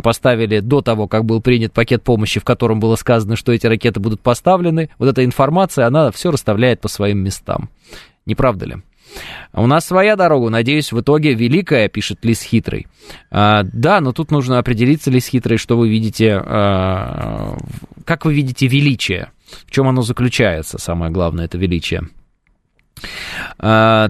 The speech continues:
так, во-, в Норвегии одно из самых больших чисел самоубийств на число людей. Так себе ориентир, пишет Павел Пугачёв. "А почему, а мы почему напряжение не создаём?" пишет Александр. Ну, во-первых, мы его создаём им.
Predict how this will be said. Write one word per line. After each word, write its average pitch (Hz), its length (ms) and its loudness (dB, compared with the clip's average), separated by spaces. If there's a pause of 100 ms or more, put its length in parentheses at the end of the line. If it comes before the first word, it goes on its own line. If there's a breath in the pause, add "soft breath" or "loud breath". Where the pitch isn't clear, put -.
так, 113 260 2
во-, 135 180 2
в 131 100 -6
Норвегии 175 400 2
одно 165 240 2
из 147 80 -2
самых 139 280 0
больших 135 340 0
чисел 131 340 0
самоубийств 127 580 2
на 113 260 2
число 120 300 0
людей. 123 440 2
Так 139 240 0
себе 117 280 0
ориентир, 117 460 2
пишет 113 520 -4
Павел 107 320 2
Пугачёв. 110 640 0 (320 loud breath)
"А 110 120 2
почему, 180 500 0 (160 soft breath)
а 127 140 2
мы 190 140 2
почему 170 320 0
напряжение 151 560 2
не 139 120 2
создаём?" 139 520 2
пишет - 240 -6
Александр. 104 540 -2 (400 loud breath)
Ну, 127 80 2
во-первых, 165 460 2
мы 156 160 2
его 151 200 4
создаём 156 640 0
им. 87 140 -8